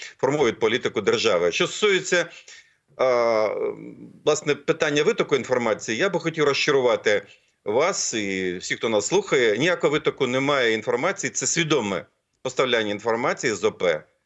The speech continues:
Е, ніхто, м, е, випадково не проговорюється. Наскільки, е, зараз вже відомо, що, е,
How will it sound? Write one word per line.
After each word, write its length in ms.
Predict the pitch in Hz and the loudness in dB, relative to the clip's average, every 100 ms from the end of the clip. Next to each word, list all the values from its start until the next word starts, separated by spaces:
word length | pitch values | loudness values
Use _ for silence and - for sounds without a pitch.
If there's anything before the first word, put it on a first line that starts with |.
| _ _ _ _ - | _ _ _ _ 2
Е, 240 | 110 104 | 4 4
ніхто, 680 | 123 143 - 190 170 135 110 - - | 2 -2 0 4 4 4 2 0 -8
м, 280 | 104 107 98 | -8 -6 -2
е, 360 | 95 92 87 85 - 87 95 | 0 2 0 0 -2 -2 -2
випадково 500 | 131 139 - 139 117 | 0 0 2 2 2
не 100 | 110 | 2
проговорюється. 960 | 117 113 143 226 170 135 - 123 104 - _ _ _ _ _ - | 2 2 2 2 2 0 0 2 0 -2 _ _ _ _ _ -8
Наскільки, 560 | 98 117 - 160 135 131 117 - 69 | -2 -2 -2 -4 2 4 4 2 2
е, 300 | 101 95 95 - | 4 4 2 0
зараз 400 | 104 104 139 110 | -2 0 2 2
вже 200 | 131 113 | 0 2
відомо, 520 | 127 139 147 113 92 85 | 0 2 2 2 0 -2
що, 560 | - - 98 90 82 - _ _ _ _ - | -4 0 2 4 0 -4 _ _ _ _ 0
е, 460 | 87 85 80 82 | 2 4 2 0